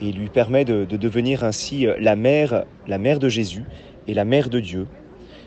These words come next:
Et jusqu'à, jusqu'au terme, jusqu'au terme, puisque c'est à la croix, euh, et c'est l'évangile d'aujourd'hui, c'est à la croix que Jésus, euh, eh bien, remet l'esprit. Puis, inclinant la tête, il remet l'esprit.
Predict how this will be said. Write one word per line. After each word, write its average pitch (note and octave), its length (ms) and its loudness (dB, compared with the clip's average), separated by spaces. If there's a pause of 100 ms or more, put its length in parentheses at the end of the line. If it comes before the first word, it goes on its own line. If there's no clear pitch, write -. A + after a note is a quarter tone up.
(140)
Et C3+ 200 4
jusqu'à, B2+ 540 0
jusqu'au C3 340 -2
terme, C#3 460 2 (240)
jusqu'au B2 340 -4
terme, F3 220 0
puisque - 340 -8 (400)
c'est - 200 -6
à B2 80 4
la A#2 100 4
croix, A#2 460 0
euh, G2 320 -2
et - 80 -8
c'est A2 140 -8
l'évangile A2 400 -4
d'aujourd'hui, G2+ 580 -4 (260)
c'est - 220 -4
à A#2+ 40 6
la A#2 100 4
croix C#3 220 2
que A#2 140 -4
Jésus, A2 540 -4
euh, G#2 240 0
eh A2+ 80 -4
bien, A2 300 0
remet B2 520 4
l'esprit. - 640 -8 (440)
Puis, C3+ 320 0
inclinant D3 500 4
la A#2+ 100 4
tête, A#2 380 0 (100)
il A#2+ 280 0
remet A#2 360 2
l'esprit. - 520 -8